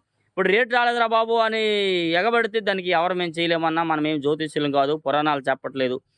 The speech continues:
పది మందిని అడిగాం, వాళ్ళు చెప్పిన సలహా మీకు చెప్తున్నాను, అంతేగాని నా ఒపీనియన్తో నా సొంత దీనిగా చెప్పలేదు. కాదు, నా ఒపీనియన్ కూడా ఏంటంటే ఈ రేటు అయితే ఉండదన్న, వాస్తవంగా పెరిగిద్ది, అది కూడా చెప్తున్నాను నేను వచ్చేసరికి అయితే.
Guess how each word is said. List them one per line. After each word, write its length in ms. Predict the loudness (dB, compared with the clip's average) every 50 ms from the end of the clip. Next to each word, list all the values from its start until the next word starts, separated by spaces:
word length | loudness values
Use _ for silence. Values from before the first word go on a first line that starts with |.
| _ _ _ _ _ _ _ 0
పది 140 | 0 2 4
మందిని 280 | 2 2 2 2 2
అడిగాం, 360 | 2 2 2 0 0 -2 -2 -2
వాళ్ళు 300 | 0 2 2 2 0 -2
చెప్పిన 260 | -4 -2 -4 -4 0
సలహా 320 | 2 2 2 2 2 0
మీకు 300 | 0 0 -4 -6 -6 -6
చెప్తున్నాను, 480 | -8 -8 -6 -4 -2 -2 0 -2 -2 -6 _ _ _ _ _ _ _ _ _ _ -4
అంతేగాని 420 | -4 -2 0 0 2 2 2 2
నా 140 | 2 2 2
ఒపీనియన్తో 500 | 0 -2 -4 -2 -2 -2 -2 -2 -2 0
నా 120 | 0 0
సొంత 380 | 0 0 0 -2 -2 -2 -4 -4
దీనిగా 340 | 0 0 0 2 2 0 0
చెప్పలేదు. 440 | 2 0 -2 -2 0 -2 -4 -2 0
కాదు, 180 | 0 0 0
నా 160 | 2 0 0
ఒపీనియన్ 480 | 0 0 -2 -2 0 0 0 0 0 0
కూడా 180 | 2 2 2 2
ఏంటంటే 440 | 0 0 -2 -2 0 0 -2 -2 -4 _ _ _ _ _ -2
ఈ 140 | 0 2 2
రేటు 200 | 2 2 0 0
అయితే 140 | -2 0
ఉండదన్న, 340 | 0 0 0 0 0 0 0
వాస్తవంగా 440 | 2 2 2 0 0 -2 -4 -2 -2
పెరిగిద్ది, 420 | -2 -2 -2 -2 -2 -2 0 -2
అది 120 | 0 0 2
కూడా 160 | 0 0 0
చెప్తున్నాను 440 | 0 -2 -4 -6 -4 -2 -2 0 0
నేను 160 | 0 0 -2
వచ్చేసరికి 400 | -4 -4 -4 -2 -2 -2 0 0
అయితే. 320 | -2 0 0 0 0 0